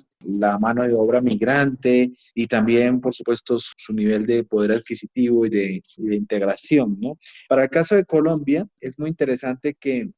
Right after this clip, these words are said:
eh, recuerdo ahora el estudio del Observatorio de Mercado del Trabajo y la Seguridad Social de la Universidad Externado de Colombia, en un estudio del dos mil veinte, en donde indicaba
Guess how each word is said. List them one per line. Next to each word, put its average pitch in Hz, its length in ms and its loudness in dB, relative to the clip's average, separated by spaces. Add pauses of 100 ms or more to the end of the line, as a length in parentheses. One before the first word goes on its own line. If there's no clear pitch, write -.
(140)
eh, 113 460 -4
recuerdo 131 400 0
ahora 143 320 4 (380)
el 117 100 0
estudio 131 440 4
del 131 100 4
Observatorio 120 640 0
de 135 80 4
Mercado 120 400 0
del 123 120 0
Trabajo 131 460 0
y 117 40 -2
la 110 100 -2
Seguridad 101 480 -2
Social 123 420 -2
de 123 140 0
la 110 140 0
Universidad 101 420 0
Externado 123 440 -2
de 117 80 0
Colombia, 131 380 2
en 110 60 0
un 117 100 0
estudio 127 360 4
del 127 100 2
dos 107 220 -6
mil 113 180 -6
veinte, 131 420 -2 (540)
en 139 140 0
donde 139 260 2
indicaba 143 720 2